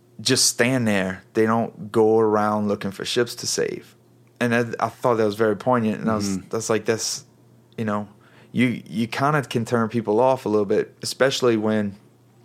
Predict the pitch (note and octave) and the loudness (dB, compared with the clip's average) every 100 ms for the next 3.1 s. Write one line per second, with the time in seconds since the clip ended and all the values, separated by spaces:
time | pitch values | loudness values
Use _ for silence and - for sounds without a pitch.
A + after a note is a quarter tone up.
0 | _ _ - - - G2 G#2 G#2+ G2 G2 | _ _ -12 -12 -10 -6 0 0 2 0
1 | C3 B2+ G#2 G2+ G2 - _ - - - | 0 0 0 0 -4 -14 _ -20 -20 -20
2 | _ - G#2+ G#2+ G#2 - B2+ A#2 A2 G#2+ | _ -10 -2 -2 -2 -2 0 2 2 2
3 | G2+ | -2